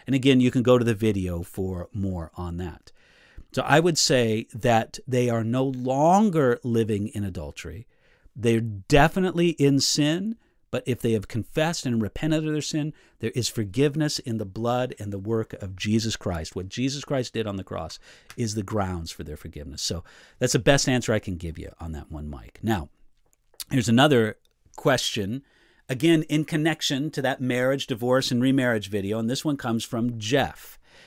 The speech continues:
Jeff says, "I understand the biblical reasons for divorce, but where is it written that you can remarry,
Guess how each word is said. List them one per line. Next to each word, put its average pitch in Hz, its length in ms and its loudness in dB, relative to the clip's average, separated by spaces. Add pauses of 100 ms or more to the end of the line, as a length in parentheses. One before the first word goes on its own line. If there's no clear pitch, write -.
(120)
Jeff 139 280 4
says, - 440 -6 (800)
"I 185 340 2
understand 156 760 2
the 123 80 2
biblical 143 460 4
reasons 120 340 2
for 135 160 -2
divorce, 101 640 -8 (580)
but 147 180 0
where 190 440 2
is 165 200 0
it 180 140 2
written 131 420 2
that 113 160 -4
you 123 160 0
can 135 240 2
remarry, 117 880 2